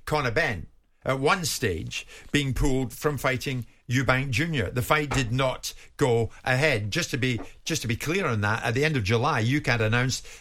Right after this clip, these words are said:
that they have lifted Conor Benn's provisional suspension for a failed drugs test last year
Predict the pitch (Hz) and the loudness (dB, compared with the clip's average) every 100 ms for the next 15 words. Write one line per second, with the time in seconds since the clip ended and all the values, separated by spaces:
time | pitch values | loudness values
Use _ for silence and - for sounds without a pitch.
0 | - 147 156 143 196 202 139 - 131 120 | 0 2 4 2 0 0 -2 0 0 2
1 | 120 113 - 117 127 - 113 131 - 131 | 2 0 -2 -2 -2 -2 -4 -4 -2 -2
2 | 123 127 - - - 127 151 139 117 139 | -2 -4 -6 -6 -2 0 2 2 2 -2
3 | - 143 127 - - 127 131 - 160 160 | -2 -2 -2 -6 -6 -4 -2 0 0 0